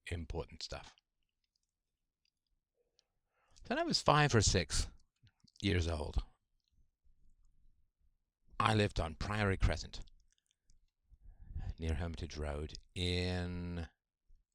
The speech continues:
London, not too, too far from Crystal Palace.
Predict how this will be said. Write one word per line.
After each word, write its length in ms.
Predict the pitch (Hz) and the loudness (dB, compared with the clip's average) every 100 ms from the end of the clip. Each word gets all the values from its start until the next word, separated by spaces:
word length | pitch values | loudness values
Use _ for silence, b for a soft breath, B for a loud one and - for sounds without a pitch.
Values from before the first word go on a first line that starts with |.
| - | 4
London, 340 | 113 123 - - | 6 6 2 0
not 220 | 151 143 | 4 4
too, 180 | 139 110 | 4 2
too 220 | - 92 | 0 -2
far 200 | - 78 | 0 -2
from 180 | - 73 | -2 -4
Crystal 260 | 80 - | -4 -4
Palace. 380 | 71 73 73 - | -6 -6 -8 -14